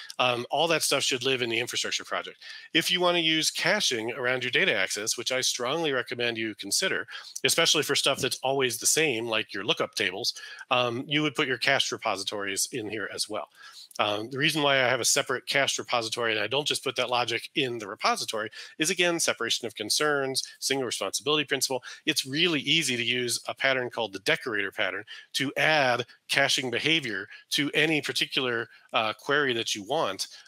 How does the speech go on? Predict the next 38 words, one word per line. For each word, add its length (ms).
um, 320
as 140
opposed 300
to 80
having 220
to 160
go 180
and 200
edit 220
the 140
actual 220
code 420
inside 340
that 160
query, 300
which 180
could 160
break 260
it, 140
right? 240
So 260
the 120
decorator 420
is 120
another 320
pattern 340
that 140
I, 180
I 40
strongly 360
encourage 340
you 80
to, 140
to 160
check 200
out. 200
All 60
right, 160